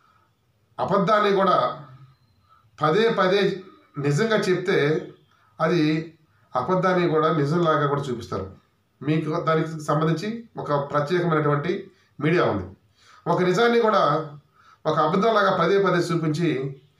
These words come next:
ఏ విధంగా ప్రజల్ని నమ్మిస్తారో మీకు తె-, బాగా అలవాటు. అందులో మీరు దిట్టలు, మీకు ఇది వెన్నతో పెట్టిన విద్య,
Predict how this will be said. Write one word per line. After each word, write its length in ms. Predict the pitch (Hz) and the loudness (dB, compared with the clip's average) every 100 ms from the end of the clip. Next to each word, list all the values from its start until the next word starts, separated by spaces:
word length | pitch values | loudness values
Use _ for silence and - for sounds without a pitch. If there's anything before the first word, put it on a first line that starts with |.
| _ _ 110 | _ _ -6
ఏ 160 | 135 | -2
విధంగా 300 | 185 185 175 | 0 0 0
ప్రజల్ని 360 | 151 143 156 147 | 0 0 0 0
నమ్మిస్తారో 460 | 131 135 - 139 | -2 -4 -2 -2
మీకు 200 | 143 120 | -2 -4
తె-, 200 | - 120 117 | -6 -8 -6
బాగా 460 | 117 127 143 - - | -2 0 0 -2 -2
అలవాటు. 500 | 117 120 113 98 - _ - | 0 0 0 -4 -10 _ -4
అందులో 220 | 165 180 196 | -2 2 2
మీరు 240 | 180 160 | 2 0
దిట్టలు, 640 | - 147 175 185 180 185 - _ - - - | 0 0 0 0 0 -4 -14 _ -20 -18 -4
మీకు 180 | 165 175 | -2 0
ఇది 180 | 170 160 | 0 2
వెన్నతో 340 | 143 175 180 | 2 2 2
పెట్టిన 240 | 160 151 135 | 0 0 0
విద్య, 440 | 139 160 165 | -2 0 -2